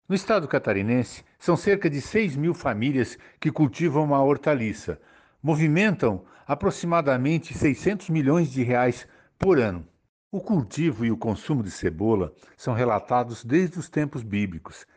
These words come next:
Era tradicional na antiga Mesopotâmia, no Egito, e sempre ligado à questão de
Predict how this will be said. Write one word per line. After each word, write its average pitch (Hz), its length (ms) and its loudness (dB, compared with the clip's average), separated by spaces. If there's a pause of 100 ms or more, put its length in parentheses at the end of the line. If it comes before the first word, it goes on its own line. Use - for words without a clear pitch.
Era 139 200 2
tradicional 117 760 0 (240)
na 107 120 -2
antiga 110 360 -2
Mesopotâmia, 107 920 0
no 92 100 0
Egito, 87 560 -2 (460)
e - 100 0
sempre 196 460 -2
ligado 117 580 0
à 120 140 -2
questão 110 540 -2
de 113 240 -2